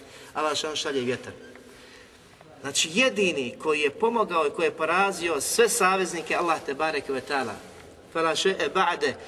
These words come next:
I nakon, znači, nestanka, u, u značenju ovih riječi može biti, znači, kada Allah šanu sve uništi, ostaje samo on. I nakon ostajanja njega ne, niko neće biti. Nakon, znači, Allah te bareke ve taala. Kulu še'in haliku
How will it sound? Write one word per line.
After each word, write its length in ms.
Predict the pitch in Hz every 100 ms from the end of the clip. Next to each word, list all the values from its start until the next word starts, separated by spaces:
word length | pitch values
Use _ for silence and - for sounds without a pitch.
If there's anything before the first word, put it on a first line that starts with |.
| - -
I 120 | 160
nakon, 500 | 208 269 262 - 139 - - - - - - -
znači, 560 | 143 139 135 139 127 -
nestanka, 720 | 165 220 220 196 160 131 - 92 - - - - - - - - - -
u, 140 | 143 180
u 100 | 147
značenju 640 | 160 185 214 - 170 170
ovih 180 | 185 156
riječi 320 | 180 190 180
može 300 | 190 185 160
biti, 240 | 185 170
znači, 240 | 135 139 -
kada 180 | 160
Allah 200 | 180 185
šanu 260 | - 190 180
sve 200 | - 208
uništi, 560 | 196 214 202 - 208 190
ostaje 380 | 202 196 - 170
samo 280 | 196 175
on. 240 | 160 180 135 - - -
I 80 | 151
nakon 320 | 160 - 170
ostajanja 340 | 185 175 165
njega 300 | 156 196 190
ne, 140 | 185 196
niko 340 | 208 202 185
neće 300 | 185 180 165
biti. 300 | 175 165 - - - - - -
Nakon, 320 | 165 175 170 147
znači, 260 | 143 -
Allah 280 | 143 160 156
te 100 | 147
bareke 400 | 147 147 131 131
ve 100 | 120
taala. 360 | - 117 104 104 - - - - -
Kulu 200 | 180 160
še'in 420 | - 190 185 151 -
haliku 540 | 180 185 185 180 -